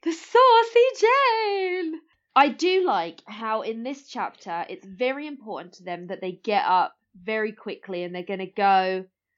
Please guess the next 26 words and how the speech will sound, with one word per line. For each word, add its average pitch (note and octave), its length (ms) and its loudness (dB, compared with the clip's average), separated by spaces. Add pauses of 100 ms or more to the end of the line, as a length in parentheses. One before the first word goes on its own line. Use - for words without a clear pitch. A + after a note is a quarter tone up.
(380)
and, F#3 220 -6
uh, F#3 300 -2 (140)
you F#3+ 100 -10
know, E3+ 120 -6
they've F3 160 -12
got - 160 -10
heaps - 400 -14
to G3+ 100 -8
do. F3 340 -4 (1200)
But A#3 140 -2
when D#4 220 0
they, E4 140 -4
when D#4 180 -6
Timmy D#4 280 -8
wakes C#4+ 220 -8
them G#3 140 -10
up, D3+ 280 -8
it G#3 180 -8
says, G#3 240 0 (380)
"They A3 80 4
washed C4+ 320 2
hurriedly, F3+ 680 -6 (200)
combed D#4+ 280 -4
out - 160 -4
their G3 140 -6
hair, G3 420 -6